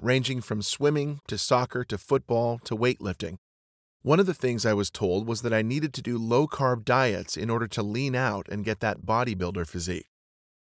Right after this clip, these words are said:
I applied this approach throughout most of my life until I got to college, sticking with foods like protein shakes, protein bars, and cauliflower rice.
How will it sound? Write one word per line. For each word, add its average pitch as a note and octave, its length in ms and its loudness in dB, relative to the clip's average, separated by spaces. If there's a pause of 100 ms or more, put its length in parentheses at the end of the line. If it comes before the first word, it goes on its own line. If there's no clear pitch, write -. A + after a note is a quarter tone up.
(160)
I C#3+ 100 4
applied G3+ 360 2
this G3+ 140 -2
approach B2 360 2
throughout A#2+ 260 4
most C3 320 2
of B2+ 60 0
my A2 100 2
life G#2 380 2
until G#2+ 240 -2
I A2 60 0
got G#2+ 180 -4
to G#2 100 -12
college, - 600 0
sticking C3 400 -2
with A#2 100 -4
foods G#2+ 400 0
like G2 220 -2
protein B2+ 460 0
shakes, A2+ 480 0 (260)
protein C3 420 2
bars, G#2 420 4
and G#2+ 120 -6
cauliflower F#2+ 640 0
rice. F2 400 -4